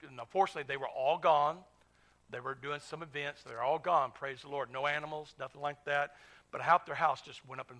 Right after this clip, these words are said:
flames, and by the time they got it out. And I sat there, and <clears throat>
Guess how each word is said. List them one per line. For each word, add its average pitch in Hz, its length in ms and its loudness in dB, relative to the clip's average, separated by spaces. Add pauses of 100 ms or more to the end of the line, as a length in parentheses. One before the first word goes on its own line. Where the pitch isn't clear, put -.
flames, 127 480 -8
and 113 180 -20
by 117 100 -8
the 113 80 -16
time 127 160 -14
they 117 100 -14
got 120 180 -6
it 117 100 -8
out. 127 240 -2 (1400)
And 165 120 0
I 156 60 6
sat 214 460 6
there, 143 360 -2 (1000)
and 160 360 -2 (340)
<clears throat> - 60 -2